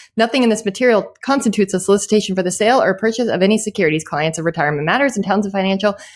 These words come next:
may maintain positions in the securities discussed at this podcast.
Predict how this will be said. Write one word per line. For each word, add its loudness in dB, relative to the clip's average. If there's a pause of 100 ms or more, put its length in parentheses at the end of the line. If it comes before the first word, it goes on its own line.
(140)
may 0
maintain 2
positions 0
in 2
the -2
securities 0
discussed -4
at -10
this -14
podcast. -4